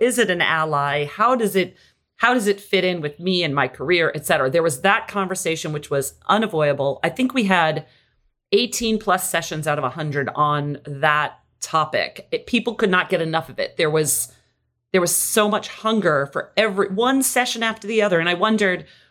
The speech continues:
are, will people tire of this? But no, they did not. They showed up for each of those sessions. They are loading up to fill a knowledge deficit that they have. So that's one theme we can't resist getting into today, which we will in a minute. And the other theme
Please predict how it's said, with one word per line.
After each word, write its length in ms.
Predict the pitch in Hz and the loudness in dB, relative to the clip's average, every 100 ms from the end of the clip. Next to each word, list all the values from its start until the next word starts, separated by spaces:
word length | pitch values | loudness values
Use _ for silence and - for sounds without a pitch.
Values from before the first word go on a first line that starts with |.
| - | -4
are, 140 | 185 202 | -2 2
will 220 | 220 247 | 4 2
people 300 | 285 269 254 | -2 -2 -4
tire 460 | - 202 233 214 | 0 0 2 0
of 140 | 165 147 | 0 0
this? 240 | 139 - | -2 -2
But 240 | - 170 180 | -2 -2 0
no, 200 | 202 185 | 0 2
they 160 | 160 | 0
did 180 | 160 156 | 0 -2
not. 260 | 151 143 - | 2 0 0
They 100 | 135 | -4
showed 400 | - - 208 214 | -4 -2 0 2
up 140 | 190 | 0
for 100 | - 202 | -4 -6
each 160 | 196 | -4
of 100 | 190 | -2
those 180 | 165 156 | -2 0
sessions. 380 | 156 151 135 127 | -2 -2 -6 -2
They 120 | 143 | 0
are 220 | 143 135 - _ _ _ 156 | 0 -2 -8 _ _ _ -4
loading 500 | 165 208 214 202 185 | 2 4 4 2 0
up 440 | 160 170 - _ _ _ | 0 -2 -4 _ _ _
to 160 | - 165 | -4 -4
fill 640 | - 165 151 151 147 143 | -2 2 2 2 0 -2
a 60 | 156 | -2
knowledge 440 | 143 147 151 147 | 0 0 -2 -2
deficit 440 | 139 139 135 131 | -4 -4 -8 -6
that 120 | 127 123 | -6 -4
they 100 | 131 | -2
have. 280 | 123 117 | 0 0
So 140 | - - | -2 0
that's 520 | 160 160 - - - | 2 0 -4 -6 -8
one 240 | 135 165 156 | -2 -2 0
theme 220 | 165 147 | -2 -2
we 120 | 151 | -4
can't 220 | 151 143 | -4 -4
resist 600 | 143 135 131 - - - - _ _ - | -4 -2 -2 -4 -12 -16 -16 _ _ 0
getting 240 | 175 151 | 2 4
into 280 | 226 247 226 | 4 4 0
today, 280 | 196 160 147 | -2 -2 -2
which 180 | 156 160 | -4 -6
we 80 | |
will 140 | 147 147 | -6 -4
in 40 | |
a 40 | 160 | -2
minute. 280 | 160 139 | 0 2
And 80 | 196 | 4
the 140 | 185 185 | 4 4
other 220 | 247 254 | 4 0
theme 500 | 254 185 175 175 | 0 -2 -2 -6